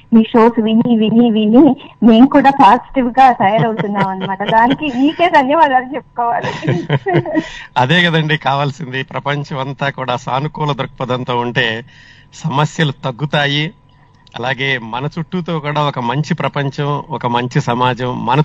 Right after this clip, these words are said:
Speaker 2: చుట్టూ ఉన్న మనుషుల్ని మనం మంచిగా చూడగలిగితే, వాళ్ళు మిగతా వాళ్ళని మంచిగా చూడగలిగితే సమాజంలో మనకి
Speaker 1: అవునండి.
Speaker 2: సమస్యలు అనేవి చాలా తగ్గే అవకాశం ఉంటుంది. ఆ, పద్మ గారు,
Speaker 1: అవునండి.
Speaker 2: చాలా, చాలా, చాలా
Speaker 1: నిజంగా
Speaker 2: ధన్యవాదాలు.
Speaker 1: మీ, మీ షోస్ విని నిజంగా చాలా పాజిటివిటీ నాలో క్రియేట్ అయిందండి.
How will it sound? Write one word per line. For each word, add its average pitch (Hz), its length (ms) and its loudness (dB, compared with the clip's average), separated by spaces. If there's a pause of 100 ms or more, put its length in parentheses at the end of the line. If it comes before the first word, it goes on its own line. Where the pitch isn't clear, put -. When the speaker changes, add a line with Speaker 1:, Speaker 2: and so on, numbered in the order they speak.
Speaker 2:
చుట్టూ 175 220 0
ఉన్న 160 180 4
మనుషుల్ని 143 440 0
మనం 123 220 -2
మంచిగా 123 440 -2
చూడగలిగితే, 123 480 -4
వాళ్ళు 120 360 0
మిగతా 151 320 -2
వాళ్ళని 139 220 -2
మంచిగా 127 320 -6 (100)
చూడగలిగితే 120 640 -8 (540)
సమాజంలో 139 600 0
మనకి 131 60 -2
Speaker 1:
అవునండి. 113 240 -4
Speaker 2:
సమస్యలు 127 500 -4
అనేవి 123 240 -4 (100)
చాలా 123 160 0
తగ్గే 110 300 -8
అవకాశం 110 380 -8
ఉంటుంది. 104 600 -8 (140)
ఆ, 98 60 -4
పద్మ 95 320 -8
గారు, - 100 -2
Speaker 1:
అవునండి. 180 360 -4
Speaker 2:
చాలా, 110 220 -8
చాలా, - 460 -10
చాలా 247 160 2
Speaker 1:
నిజంగా 240 240 2
Speaker 2:
ధన్యవాదాలు. 294 520 -2
Speaker 1:
మీ, 277 300 2 (340)
మీ 277 220 4
షోస్ 320 440 2
విని 330 160 -2
నిజంగా 302 380 -2
చాలా 277 420 0
పాజిటివిటీ 269 640 4
నాలో 226 260 -2
క్రియేట్ 240 440 -4
అయిందండి. 208 500 -4